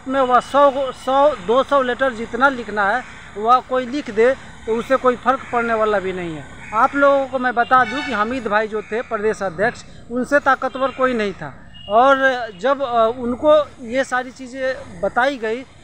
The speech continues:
तो जो, जब उन्होंने इस चीज़ को छोड़ दिया और उनको स्पष्ट, स्पष्ट शब्दों में कह दिया गया कि, अ, जबकि वह सभी अर्हताओं को पूरा करते थे, केस में भी थे, एलपीए में भी थे, सीडब्ल्यूजेसी, एलपीए दोनों में थे,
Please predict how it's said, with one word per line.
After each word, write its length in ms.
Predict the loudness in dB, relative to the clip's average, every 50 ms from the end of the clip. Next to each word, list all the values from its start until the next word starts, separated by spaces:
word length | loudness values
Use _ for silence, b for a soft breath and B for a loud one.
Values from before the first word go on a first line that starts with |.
| -20 -18 -10 -6
तो 100 | -4 -2
जो, 360 | 0 0 0 0 -2 -4 0
जब 220 | 2 2 2 2
उन्होंने 600 | 0 -4 -4 -2 -2 0 2 2 2 2 2 0
इस 320 | 0 -2 -8 -10 -10 -8 -6
चीज़ 200 | -6 -6 -6 -4
को 120 | -4 -4
छोड़ 280 | -4 -2 0 0 0 0
दिया 400 | 0 -2 0 2 2 2 0 -4 B B B B B B -6
और 240 | 0 2 2 2 2
उनको 300 | 0 -4 0 2 2 0
स्पष्ट, 320 | 0 0 0 0 0 0 0 -6 -4 -2 -2 -2 -2 -4 -4 -4 -4 -4 -4 -2
स्पष्ट 260 | 2 2 2 2 2
शब्दों 340 | -10 -12 -12 -8 -4 -4 -4
में 140 | -4 -4
कह 180 | -2 2 2 2
दिया 280 | 2 2 0 0 0 0
गया 300 | 0 0 0 0 0 -2 B B B B B B
कि, 280 | -8 -4 -2 0 2 2
अ, 320 | 2 2 2 0 -2 -6
जबकि 320 | -4 -2 -2 -2 0 -2 0
वह 180 | 2 2 2
सभी 280 | 2 2 -2 -2 0 0
अर्हताओं 680 | 2 2 2 2 2 0 -2 -2 -2 0 0 0 0 0
को 80 | -2 -6
पूरा 280 | -8 -4 0 0 0
करते 340 | 0 0 -6 -4 -4 -6 -6
थे, 220 | -4 -4 -6 -6 -6
केस 500 | -8 -14 -18 -16 -10 -4 -2 -2 -2 -2
में 180 | -4 -6 -6 -6
भी 120 | -8 -8
थे, 220 | -6 -2 0 2 2
एलपीए 360 | 0 -2 -4 -4 -2 -2 0
में 160 | -2 -2 -4
भी 120 | -4 -6
थे, 260 | -6 -2 -2 -2 -2 -2
सीडब्ल्यूजेसी, 760 | -6 -6 -4 -4 -4 -4 -4 -4 -2 -2 -2 -2 -4 -4
एलपीए 320 | -4 -4 -4 -6 -4 -4 -4
दोनों 260 | -2 -2 -2 -2 -2
में 140 | -2 -4 -6
थे, 200 | -4 -6 -8